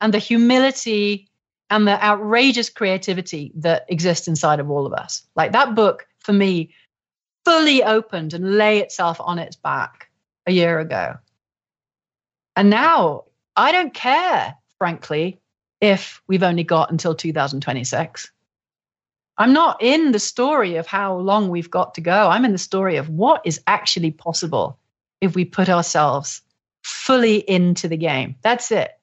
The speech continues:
Live every moment as if it's a miracle that has been given to you to discover what is possible right now. Every relationship. And what it does is it pulls you over your comfort zones, and then it magnetically attracts to you the people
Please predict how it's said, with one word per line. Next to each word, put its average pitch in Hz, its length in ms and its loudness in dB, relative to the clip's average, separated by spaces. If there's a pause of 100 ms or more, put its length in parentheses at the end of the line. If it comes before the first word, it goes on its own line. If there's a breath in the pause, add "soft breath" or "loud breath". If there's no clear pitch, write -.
(200)
Live 254 400 2 (100)
every 233 600 2
moment 220 640 0 (560)
as 196 160 0
if 202 220 0
it's - 180 -6
a 185 60 0
miracle 214 760 2
that 170 140 -2
has - 120 -10
been 175 180 -2
given 208 380 2
to - 140 -10
you 165 80 -4
to 170 100 -8
discover 175 440 0
what 165 240 -2
is 160 100 -6
possible 156 400 -4
right 143 220 -4
now. 131 240 -4 (120)
Every 233 300 4
relationship. 196 760 0 (400)
And 202 60 4
what 214 100 4
it 175 120 -2
does 226 280 2
is 165 100 -8
it - 120 -12
pulls 247 220 -2
you 247 120 2
over 202 160 2
your 170 140 0
comfort - 340 -4
zones, 151 320 -4 (480 loud breath)
and 208 100 6
then 202 100 4
it 196 220 0 (160)
magnetically 226 680 2
attracts - 580 -2
to - 140 -6
you 190 100 0
the 180 100 -2
people 185 640 -2